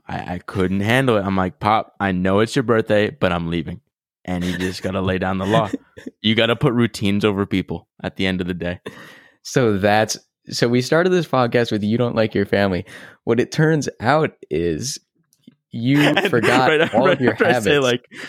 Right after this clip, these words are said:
Speaker 1: "Be a good person." <sighs> Yeah, don't listen
Speaker 2: Take
Speaker 1: to,
Speaker 2: a
Speaker 1: why
Speaker 2: deep
Speaker 1: are you
Speaker 2: breath.
Speaker 1: still listening to this podcast? Who's
Speaker 2: Okay,
Speaker 1: listening to
Speaker 2: so I don't know if you, no, you did. You, you gave your point. You're not going back to school in the fall. I wouldn't go back to school in the fall.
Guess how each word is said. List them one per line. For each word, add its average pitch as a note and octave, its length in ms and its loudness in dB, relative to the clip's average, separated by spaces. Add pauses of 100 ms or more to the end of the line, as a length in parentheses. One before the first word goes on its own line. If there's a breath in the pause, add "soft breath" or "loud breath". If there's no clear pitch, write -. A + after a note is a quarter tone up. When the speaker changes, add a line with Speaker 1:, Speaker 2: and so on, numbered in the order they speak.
(280 loud breath)
Speaker 1:
"Be C3 160 2
a B2+ 60 0
good A#2 180 -2
person." A2 460 0 (640 loud breath)
<sighs> - 80 -18 (840 loud breath)
Yeah, A2+ 140 2
don't D#3+ 220 2
listen D3 200 2
Speaker 2:
Take A#2+ 80 2
Speaker 1:
to, G#2 40 -6
Speaker 2:
a C#3 40 0
Speaker 1:
why G3+ 80 2
Speaker 2:
deep D#4+ 80 2
Speaker 1:
are - 60 4
you - 60 2
Speaker 2:
breath. C#3 120 -12
Speaker 1:
still E3+ 160 0
listening B2+ 320 0
to F#2 60 -2
this - 80 -8
podcast? - 580 -10
Who's A#3 180 -4
Speaker 2:
Okay, C#3+ 160 2
Speaker 1:
listening A2 60 2
to - 140 -4
Speaker 2:
so C3+ 500 2 (420)
I C3+ 60 2
don't F3+ 160 0
know E3 100 2
if C3 140 0
you, C3 260 2 (300)
no, G2+ 180 2
you F#2+ 160 2
did. F2 300 -2
You, G2 140 -4 (100)
you G2+ 100 -2
gave F#2+ 160 2
your F#2 80 0
point. - 240 -4
You're G#2+ 100 4
not G#2 140 4
going F#2 180 0
back F2 180 0
to - 80 -10
school A1 220 -2
in B1+ 60 -4
the - 60 -4
fall. - 340 -10 (180)
I G#2 120 2
wouldn't G2+ 200 2
go F#2 80 2
back F#2 200 0
to - 80 -10
school - 260 -2
in E2+ 60 -2
the - 80 -6
fall. - 360 -6